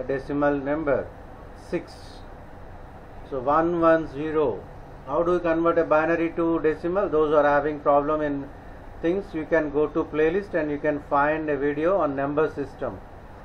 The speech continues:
So look at this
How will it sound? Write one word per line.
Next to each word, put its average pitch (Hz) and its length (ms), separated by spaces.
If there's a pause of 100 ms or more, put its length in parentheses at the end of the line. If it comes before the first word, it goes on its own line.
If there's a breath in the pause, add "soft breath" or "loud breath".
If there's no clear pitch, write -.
(2500)
So 190 120
look 214 180
at 202 180
this 202 360